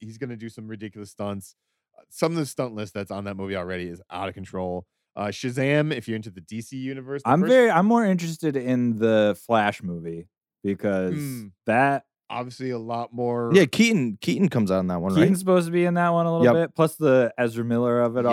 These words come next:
Speaker 2: all.
Speaker 1: yeah,
Speaker 3: Yeah,
Speaker 1: yeah.
Speaker 3: Keaton comes out, like, as Batman returns
Speaker 2: Like
Speaker 3: for, like, the
Speaker 2: the
Speaker 3: fiftieth
Speaker 2: old
Speaker 3: time.
Speaker 2: school
Speaker 3: Yeah.
Speaker 2: Batman.
Speaker 3: What about, uh, Ben? Are you excited about, I'm very excited for this one. Uh, The Killer, David Fincher's
Speaker 1: Yeah.
Speaker 3: Netflix release,
Speaker 1: Uh,
Speaker 3: twenty twenty-three.
Speaker 1: anytime Fincher's
Speaker 3: Fassbender,
Speaker 1: Yeah.
Speaker 3: Tilda Swinton.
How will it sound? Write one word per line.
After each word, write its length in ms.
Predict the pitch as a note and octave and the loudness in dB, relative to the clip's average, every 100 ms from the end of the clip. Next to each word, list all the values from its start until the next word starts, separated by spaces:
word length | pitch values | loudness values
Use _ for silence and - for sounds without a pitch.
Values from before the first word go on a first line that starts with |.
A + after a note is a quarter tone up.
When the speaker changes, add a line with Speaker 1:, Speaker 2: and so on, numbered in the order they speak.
| A#2+ A#2 A#2 | 4 4 2
Speaker 2:
all. 80 | |
Speaker 1:
yeah, 80 | F#2+ | 2
Speaker 3:
Yeah, 120 | D3+ C3 | 2 2
Speaker 1:
yeah. 100 | B2 | 2
Speaker 3:
Keaton 180 | D3 | 0
comes 240 | C#3 C#3+ B2+ | 0 2 2
out, 140 | B2+ | 2
like, 160 | A2+ A2 | 4 4
as 280 | A2 G2 - G2 G#2 - | 2 -2 -10 -16 -10 -2
Batman 480 | G#2+ G#2+ A2 G2+ G2 | 0 2 2 0 0
returns 380 | G2 A2 G#2+ | -2 0 2
Speaker 2:
Like 140 | B2 A#2 | 2 2
Speaker 3:
for, 80 | G2+ | 0
like, 100 | F2 | 2
the 80 | |
Speaker 2:
the 80 | B2 | 4
Speaker 3:
fiftieth 260 | A2+ G2 F#2 | 4 2 2
Speaker 2:
old 140 | B2 | 4
Speaker 3:
time. 140 | G2 F2+ | 2 -2
Speaker 2:
school 400 | - B2+ B2 A2+ | -4 0 0 2
Speaker 3:
Yeah. 360 | A2+ B2+ A#2 F#2 | 6 6 6 2
Speaker 2:
Batman. 180 | E2 - _ _ - | -6 -20 _ _ 2
Speaker 3:
What 100 | D#3 | 4
about, 260 | F#3 F3+ D#3 | 4 4 6
uh, 140 | C#3+ | 6
Ben? 240 | A#2 D3 | 6 4
Are 40 | C3+ | 4
you 140 | C3 | 4
excited 400 | C3+ - C3+ B2 | 4 2 2 2
about, 180 | B2 A2+ | 0 2
I'm 140 | B2 | 2
very 240 | A#2+ B2 A#2 | 6 6 4
excited 400 | G#2+ - A2+ G2+ | 0 0 -2 0
for 80 | A2 | -2
this 180 | G#2+ | -2
one. 240 | G2+ G2 F#2 _ _ _ - | -2 -2 -4 _ _ _ -4
Uh, 240 | A#2 G#2+ G#2 | 0 0 -2
The 120 | G#2+ | -6
Killer, 480 | - C#3+ A#2+ F#2 E2 _ _ _ _ | -2 0 0 -4 -8 _ _ _ _
David 280 | A#2+ A#2 A2 | 2 2 2
Fincher's 480 | - A#2+ A#2 A#2+ A2+ | -2 -2 0 0 0
Speaker 1:
Yeah. 260 | A2+ G2 G#2 | 0 0 0
Speaker 3:
Netflix 340 | F2 G#2+ - | 0 -2 0
release, 360 | A2+ G#2+ G#2 - | 0 0 -2 -4
Speaker 1:
Uh, 40 | |
Speaker 3:
twenty 160 | A#2 A2 | -4 -2
twenty-three. 500 | A#2 G2+ - G#2 G#2 | -2 -4 0 2 2
Speaker 1:
anytime 580 | C3 C#3 C3 C3+ G#2 G2+ F#2+ | 0 -2 -4 -4 -6 -6 -2
Fincher's 40 | |
Speaker 3:
Fassbender, 840 | C3 B2+ B2 B2+ B2 A#2+ A#2 A2+ G#2+ | 0 2 2 2 4 4 6 4 0
Speaker 1:
Yeah. 160 | E2+ D2 | -6 0
Speaker 3:
Tilda 240 | D3+ C3 | 0 2
Swinton. 480 | - A#2 G#2+ G#2+ | -2 -2 0 -2